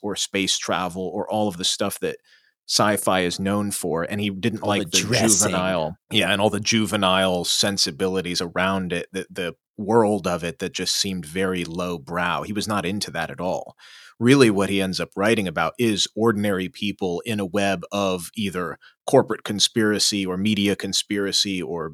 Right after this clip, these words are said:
Speaker 1: memory or fake realities. Like we
Speaker 2: Mm-hmm.
Speaker 1: said, it's all of that stuff. And he has a great essay, which I'll post a link to. And he's saying the two basic topics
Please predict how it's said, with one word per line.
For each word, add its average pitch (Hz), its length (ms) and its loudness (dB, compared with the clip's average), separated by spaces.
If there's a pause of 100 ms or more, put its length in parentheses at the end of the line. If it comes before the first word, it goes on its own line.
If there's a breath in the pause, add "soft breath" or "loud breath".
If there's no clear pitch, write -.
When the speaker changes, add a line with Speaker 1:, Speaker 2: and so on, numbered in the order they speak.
Speaker 1:
memory 104 580 2
or 95 120 0
fake 104 320 -2
realities. 95 600 2
Like 92 140 -2
we 82 80 -4
Speaker 2:
Mm-hmm. 80 80 -4
Speaker 1:
said, 92 160 -2
it's - 220 -8
all 110 240 4
of 82 100 -2
that 92 340 0
stuff. - 600 -2 (520 soft breath)
And 110 140 -2
he 127 60 6
has 107 100 4
a 110 60 0
great 123 240 6
essay, 107 360 6
which 90 200 -4
I'll 82 200 -2
post 101 300 -6
a 92 60 -4
link 92 260 -6
to. 87 180 -8
And 85 120 -8
he's 95 120 -2
saying 101 280 0
the 90 80 -4
two 160 260 2
basic 98 480 0
topics - 760 -2